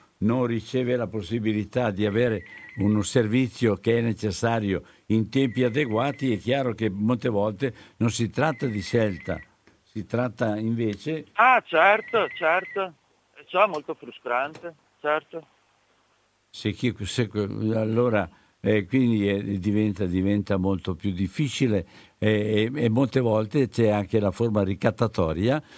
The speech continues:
Speaker 1: che non è possibile aderire e ade-, e andare alla sanità pubblica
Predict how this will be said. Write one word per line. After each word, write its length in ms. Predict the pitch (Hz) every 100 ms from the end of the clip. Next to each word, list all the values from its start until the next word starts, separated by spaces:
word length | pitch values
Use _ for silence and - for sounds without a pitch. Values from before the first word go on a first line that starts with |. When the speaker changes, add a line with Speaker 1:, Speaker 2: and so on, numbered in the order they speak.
| - -
Speaker 1:
che 320 | - 110 104
non 280 | 104 110 110
è 100 | 117
possibile 600 | 101 123 - 107 107 143
aderire 680 | 107 98 101 107 113 151 135
e 240 | 107 107
ade-, 360 | 107 98 104 92 - -
e 160 | 107
andare 540 | 107 98 95 90 120 135
alla 240 | 104 92
sanità 480 | 82 110 101 92 117
pubblica 600 | 104 95 85 107 139 147